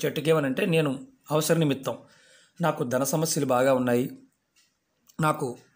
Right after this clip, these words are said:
ధన రాబడి పెరగాలి, అంటే డబ్బు బాగా రావాలి, నాకు ప్రాకృతికమైన శక్తి కావాలి, అప్పులు తీరాలి, కుటుంబ సభ్యుల మధ్య గొడవలు తగ్గాలి." మీరు ఏదైతే ఇంతకుముందు చెప్పుకున్నామో, అది ఉద్యోగస్తులు కానీ వ్యాపారస్తులు కానీ ఎవరైనా సరే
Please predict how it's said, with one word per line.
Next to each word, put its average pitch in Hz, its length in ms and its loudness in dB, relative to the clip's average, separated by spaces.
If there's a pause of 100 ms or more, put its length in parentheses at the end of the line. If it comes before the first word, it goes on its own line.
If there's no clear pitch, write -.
(100)
ధన 147 200 2
రాబడి 165 280 6
పెరగాలి, 127 600 0
అంటే 165 120 2
డబ్బు 143 280 0
బాగా 127 280 2
రావాలి, 120 440 2 (1080)
నాకు 151 360 -2 (920)
ప్రాకృతికమైన 175 720 0 (1040)
శక్తి 165 280 -2
కావాలి, 131 440 0 (1080)
అప్పులు 175 280 0
తీరాలి, 127 520 2 (440)
కుటుంబ 185 240 2
సభ్యుల 170 300 2
మధ్య 139 220 2
గొడవలు 127 240 2
తగ్గాలి." 123 560 -2 (760)
మీరు 156 160 0
ఏదైతే 226 680 0
ఇంతకుముందు 165 320 2
చెప్పుకున్నామో, 139 380 0
అది 123 100 0
ఉద్యోగస్తులు 135 520 -2
కానీ 131 300 0
వ్యాపారస్తులు 131 540 0
కానీ 123 180 2
ఎవరైనా 127 260 0
సరే - 220 -16